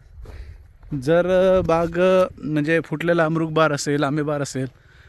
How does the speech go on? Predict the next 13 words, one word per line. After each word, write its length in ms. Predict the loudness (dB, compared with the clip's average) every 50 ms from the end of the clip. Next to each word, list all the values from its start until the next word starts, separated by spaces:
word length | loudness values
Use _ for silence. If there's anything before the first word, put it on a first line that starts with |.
| -20 -8 -4
आंबेबार 360 | -2 0 0 0 0 0 0
पुढचा 320 | 0 -2 -4 -2 -2 -2 -2
धरायचा 360 | -2 0 0 0 0 0 -2
असेल, 280 | -2 -2 -4 -4 -4
त्याचं 200 | -4 -4 -2 -2
नियोजन 300 | 0 0 0 -2 -2 -4
कसं 200 | -4 -4 -4 -4
करायचं? 500 | -2 -2 -2 -2 -2 -4 -4 -8 -8 -8 -10 -10 -14 -16 -16 -16 -16 -18 -20 -20 -20 -20 -20 -20 -4 0
कारण 220 | 2 2 2 2 0 0
आंबेबार 500 | 0 2 2 2 4 4 4 4 4 4
जो 120 | 4 4
आहे 120 | 4 4
ना, 140 | 4 4 2